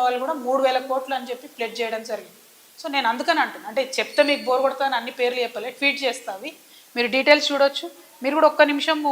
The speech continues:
Google-లో కొడితే మీకే తెలుస్తుంది ఏంది పరిస్థితి అని. టోటల్ ఫేక్, టోటల్ ఫేక్. ఏదో ఒకటి రెండు రియల్ కంపెనీస్ ఉన్నా కూడా అవేంది అని అంటే, అక్కడ మార్కెట్కి అసలు ఈడికి ఎట్లా వస్తారు, ఆ స్ట్రీమ్లో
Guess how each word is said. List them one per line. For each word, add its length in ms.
Google-లో 320
కొడితే 240
మీకే 260
తెలుస్తుంది 380
ఏంది 200
పరిస్థితి 340
అని. 100
టోటల్ 380
ఫేక్, 200
టోటల్ 340
ఫేక్. 200
ఏదో 200
ఒకటి 240
రెండు 180
రియల్ 280
కంపెనీస్ 420
ఉన్నా 140
కూడా 160
అవేంది 420
అని 160
అంటే, 160
అక్కడ 160
మార్కెట్కి 540
అసలు 220
ఈడికి 220
ఎట్లా 200
వస్తారు, 260
ఆ 100
స్ట్రీమ్లో 320